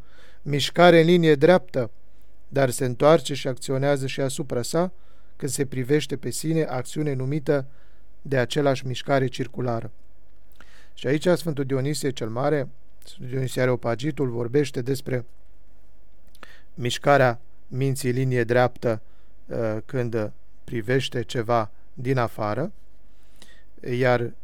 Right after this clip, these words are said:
mintea se mișcă în mod circular când, uh, vrea să vorbească despre, uh, un gând pe care mintea îl, îl, îl,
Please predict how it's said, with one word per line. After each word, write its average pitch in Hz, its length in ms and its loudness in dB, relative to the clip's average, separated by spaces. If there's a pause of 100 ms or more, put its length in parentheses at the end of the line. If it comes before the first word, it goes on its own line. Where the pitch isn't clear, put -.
(380)
mintea 139 540 2
se 123 220 -2
mișcă 127 580 0
în 117 80 -2
mod 139 240 2
circular 139 800 2 (380)
când, 175 520 4 (300)
uh, 117 440 -4 (440)
vrea 135 280 4
să 143 420 0 (320)
vorbească 123 720 -2
despre, 151 640 0 (500)
uh, - 280 -6
un 139 340 -2
gând 156 500 0 (300)
pe 135 120 -6
care 147 300 2
mintea 151 640 2
îl, 143 420 0
îl, 139 200 -2 (240)
îl, 131 500 -4